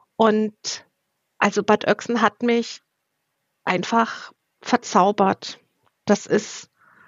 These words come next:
Franziska, das ist so eine wunderschöne,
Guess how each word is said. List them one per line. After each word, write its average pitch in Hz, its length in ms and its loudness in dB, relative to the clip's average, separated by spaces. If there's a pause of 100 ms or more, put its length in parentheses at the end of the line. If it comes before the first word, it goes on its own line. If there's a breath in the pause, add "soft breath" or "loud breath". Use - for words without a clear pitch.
(800 soft breath)
Franziska, 240 400 2
das 226 160 2
ist 220 240 -6
so 247 440 4 (100)
eine 208 520 2
wunderschöne, 262 1400 2